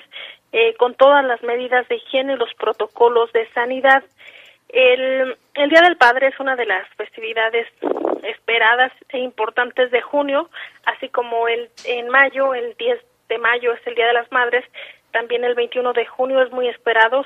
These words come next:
son unas fechas muy importantes, pero de aquí la, la, la, el llamado para que usted no acuda a los panteones porque estarán cerrados.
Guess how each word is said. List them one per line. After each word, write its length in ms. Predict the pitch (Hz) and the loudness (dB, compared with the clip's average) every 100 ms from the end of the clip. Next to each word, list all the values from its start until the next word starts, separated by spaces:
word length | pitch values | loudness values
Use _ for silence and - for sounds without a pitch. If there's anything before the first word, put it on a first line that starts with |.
| - | -4
son 120 | 247 | -6
unas 220 | 247 240 | -4 -4
fechas 300 | - 240 240 | -4 -6 -8
muy 180 | 247 254 | -8 -6
importantes, 680 | 269 - 254 285 269 269 285 - - - - _ | -4 -4 0 0 2 2 0 -2 -16 -16 -18 _
pero 200 | 262 269 | 0 2
de 80 | 254 | 0
aquí 200 | 240 269 | -4 -4
la, 120 | 262 | -4
la, 560 | 254 220 240 220 202 226 | -4 0 2 4 2 0
la, 380 | 226 220 220 220 208 - | 0 2 2 -2 -6 -6
el 160 | 262 | 0
llamado 420 | 269 262 269 277 277 | 2 4 4 4 2
para 220 | 254 233 | -2 -2
que 120 | 247 | -10
usted 200 | - 254 | -6 -4
no 100 | 262 | -2
acuda 400 | 240 269 262 269 - | -6 -6 -2 -2 0
a 140 | 240 | -2
los 180 | 247 240 | -2 -4
panteones 560 | - 247 240 254 254 262 - | -2 -2 0 -2 0 -4 -4
porque 340 | 240 - 247 | -4 -2 0
estarán 480 | 254 233 220 233 233 | 2 2 2 0 0
cerrados. 500 | - 226 214 208 214 | -2 0 0 -2 -4